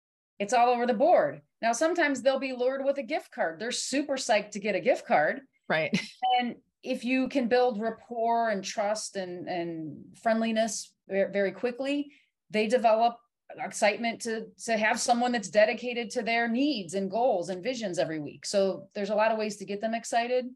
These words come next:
Speaker 1: And once they see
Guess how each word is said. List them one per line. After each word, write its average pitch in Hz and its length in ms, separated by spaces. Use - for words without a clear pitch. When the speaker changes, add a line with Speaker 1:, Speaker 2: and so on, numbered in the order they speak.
Speaker 1:
And 202 560
once 214 420
they 226 220
see 202 840